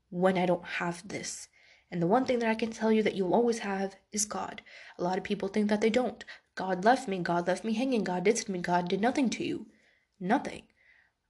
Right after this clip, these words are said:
A lot of people in this world went through the exact same trial that someone else did, and the results came out different. You know why?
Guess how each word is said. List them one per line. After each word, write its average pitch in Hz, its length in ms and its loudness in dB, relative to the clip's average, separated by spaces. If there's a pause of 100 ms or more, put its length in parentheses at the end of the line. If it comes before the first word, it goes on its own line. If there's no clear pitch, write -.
(200)
A 202 80 2
lot 202 320 4
of 339 140 0
people 190 480 0
in 190 120 0
this 190 180 0
world 175 380 4
went 196 220 0
through 185 80 -6
the 190 80 -2
exact 175 480 -2
same 208 180 -2
trial 175 320 0
that 180 160 -4
someone 170 340 -2
else - 200 -4
did, 269 240 2
and 196 120 -2
the 190 60 2
results 175 340 4
came 180 220 -8
out 170 140 -6
different. - 480 -8
You 208 60 0
know 226 80 2
why? 277 320 0